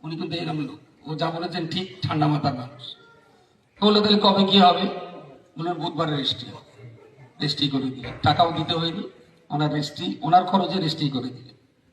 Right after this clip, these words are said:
তো তারপরে এই জায়গায় যখন ভিট করা হবে, আমাদের সেই চাচি আম্মা, ওনার স্ত্রী, বিয়ের সময় চাচাজি যে হারটা দিয়েছিলেন,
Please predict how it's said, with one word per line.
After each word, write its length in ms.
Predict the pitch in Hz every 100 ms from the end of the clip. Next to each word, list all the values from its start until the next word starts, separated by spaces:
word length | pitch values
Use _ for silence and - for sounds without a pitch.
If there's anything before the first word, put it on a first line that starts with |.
| _ _ _ _ _ -
তো 100 | 175
তারপরে 680 | 180 180 170 165 175 180 180 -
এই 120 | 151
জায়গায় 240 | 147 160 151
যখন 180 | 160 147
ভিট 260 | 135 156
করা 180 | 180 180
হবে, 300 | 156 117 - - - - _ _ _ _
আমাদের 280 | 143 151 151
সেই 140 | 160
চাচি 340 | - 151 - 165
আম্মা, 340 | 156 139 127 - - -
ওনার 200 | 143 143
স্ত্রী, 640 | 139 - - 156 131 147 - _ - _ _ _ -
বিয়ের 200 | 170 185
সময় 320 | - 185 190
চাচাজি 440 | 180 160 165 160
যে 180 | 156 156
হারটা 380 | 147 175 180 185
দিয়েছিলেন, 580 | 151 135 - 127 -